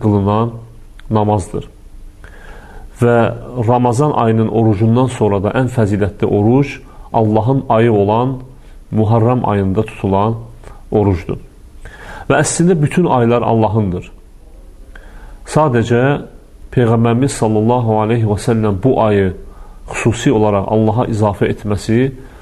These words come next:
bu ayı təşrifləndirmək, şərəfləndirməkdir. Necə ki, Allah Taala, e,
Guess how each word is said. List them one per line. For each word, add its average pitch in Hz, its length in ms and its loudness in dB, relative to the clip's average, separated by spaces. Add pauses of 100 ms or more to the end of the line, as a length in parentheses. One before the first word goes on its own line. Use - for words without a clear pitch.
(260)
bu 143 180 4
ayı 120 320 4 (420)
təşrifləndirmək, 110 1000 0
şərəfləndirməkdir. 98 880 -2 (1300)
Necə 135 280 4
ki, 143 100 2
Allah 110 260 2
Taala, 113 300 2 (960)
e, 104 240 0